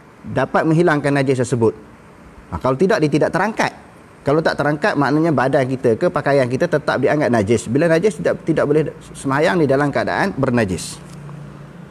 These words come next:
Wal hukmiyatu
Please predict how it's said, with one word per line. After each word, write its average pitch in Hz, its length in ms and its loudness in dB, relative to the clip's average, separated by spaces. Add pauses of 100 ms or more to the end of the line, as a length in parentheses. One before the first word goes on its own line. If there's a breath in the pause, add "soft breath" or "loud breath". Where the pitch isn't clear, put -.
(1300 loud breath)
Wal 202 240 4
hukmiyatu 240 720 0